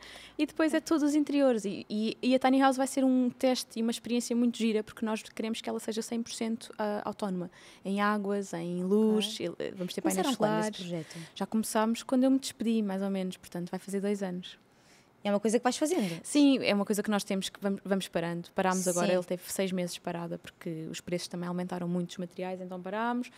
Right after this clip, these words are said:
Speaker 1: Ah, mas temos feito aos poucos. Fazemos ao fim de semana, fazemos aos finais
Speaker 2: Olha,
Speaker 1: de
Speaker 2: assim,
Speaker 1: dia.
Speaker 2: se precisares de ideias para decorar, eu acho que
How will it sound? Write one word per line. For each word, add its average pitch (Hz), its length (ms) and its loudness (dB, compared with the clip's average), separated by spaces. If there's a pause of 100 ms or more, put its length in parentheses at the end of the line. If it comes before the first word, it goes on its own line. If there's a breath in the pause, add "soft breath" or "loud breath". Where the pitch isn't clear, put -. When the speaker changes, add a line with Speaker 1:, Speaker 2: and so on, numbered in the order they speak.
(360 loud breath)
Speaker 1:
Ah, 214 500 2
mas 214 300 -2
temos 208 220 -2
feito 180 180 -2
aos 170 120 -8
poucos. - 260 -14
Fazemos 180 240 -2
ao 175 40 -4
fim 180 140 -6
de - 60 -8
semana, 247 440 4
fazemos 185 300 -4
aos 185 80 -2
finais 185 260 0
Speaker 2:
Olha, 180 120 4
Speaker 1:
de 185 80 2
Speaker 2:
assim, 233 100 4
Speaker 1:
dia. 226 160 4
Speaker 2:
se 262 220 4
precisares 175 580 4
de 190 300 2
ideias 202 400 4
para 202 120 -6
decorar, 220 280 0
eu 262 100 2
acho 202 180 -2
que - 80 -10